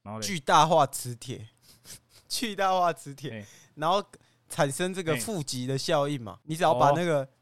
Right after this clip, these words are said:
Speaker 2: 只要这个梯子足够大，它都有办法让你的浮力整个浮上去嘛。
Speaker 1: 哎。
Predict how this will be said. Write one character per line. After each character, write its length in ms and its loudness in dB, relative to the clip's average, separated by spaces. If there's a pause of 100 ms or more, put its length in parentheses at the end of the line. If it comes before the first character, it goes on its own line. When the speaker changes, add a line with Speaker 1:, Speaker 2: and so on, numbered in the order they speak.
(120)
Speaker 2:
只 100 -4
要 120 2
这 100 -6
个 160 0
梯 260 -10
子 160 -10
足 200 -10
够 200 -2
大， 320 -2 (360)
它 80 -12
都 120 0
有 140 2
办 220 -2
法 200 -4
让 280 -4 (220)
你 140 -8
的 80 -4
浮 320 -8
力 140 -8
整 140 -8
个 80 -12
浮 220 -16
上 260 -6
去 200 -10
嘛。 200 -18
Speaker 1:
哎。 80 -20